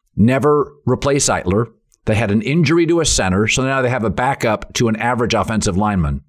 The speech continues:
Whoever takes over, they've gotta get the O-line fixed. It is the lowest ranked O-line in the league. And, and my coaching contact said in all his years, he'd never seen an offensive line that was less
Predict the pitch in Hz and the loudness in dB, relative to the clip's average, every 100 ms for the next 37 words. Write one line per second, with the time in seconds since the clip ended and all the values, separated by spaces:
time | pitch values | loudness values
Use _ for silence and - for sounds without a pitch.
0 | _ _ _ _ _ _ - - 139 175 | _ _ _ _ _ _ -4 2 2 2
1 | 170 143 143 107 131 120 101 120 104 101 | 0 0 -2 0 0 2 0 0 -2 0
2 | 139 135 127 90 107 98 92 90 - 73 | 0 0 -2 0 0 0 0 0 -2 -6
3 | - - - - 123 107 113 98 104 117 | -10 -14 -8 -2 0 2 2 2 2 2
4 | 139 143 156 - - 117 135 127 - 127 | 2 2 0 -2 -2 -2 0 -2 -2 0
5 | 123 123 120 120 117 123 87 73 - - | 2 0 0 0 2 2 0 -4 -10 -20
6 | - - - - - 104 92 117 113 110 | -20 -20 -20 -8 0 0 0 0 2 2
7 | 135 143 175 151 143 135 127 127 120 104 | 2 0 -2 0 -2 0 0 0 -2 -2
8 | - 117 104 92 - _ - 117 131 147 | 0 0 0 -4 -12 _ -4 0 2 2
9 | 143 135 113 127 110 92 82 - _ _ | 0 0 0 2 2 2 0 -4 _ _
10 | _ _ _ - 143 123 131 139 135 139 | _ _ _ 0 2 2 2 0 0 0
11 | - 139 104 92 87 - 113 107 120 - | 0 0 2 2 2 0 -2 0 0 0
12 | 127 117 110 117 107 90 85 82 - _ | -2 0 0 0 0 2 0 -2 -8 _
13 | _ 107 113 113 98 - - 101 107 113 | _ -2 0 0 0 -4 -2 2 2 0
14 | - | -2